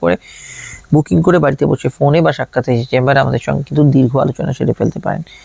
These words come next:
দীর্ঘ মানে দীর্ঘ, বিস্তারিত সময় সাপেক্ষ আলোচনা পাবেন, সব প্রশ্ন উত্তর ফোনে পাবেন।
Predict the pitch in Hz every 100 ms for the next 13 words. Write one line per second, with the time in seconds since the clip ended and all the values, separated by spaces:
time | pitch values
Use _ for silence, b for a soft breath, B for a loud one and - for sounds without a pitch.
0 | B B B B B _ 160 165 175 170
1 | 170 147 147 143 165 139 127 - 143 143
2 | 143 139 135 131 131 - 135 131 135 131
3 | 147 147 170 170 - - 131 - 143 -
4 | 131 - 131 - - 165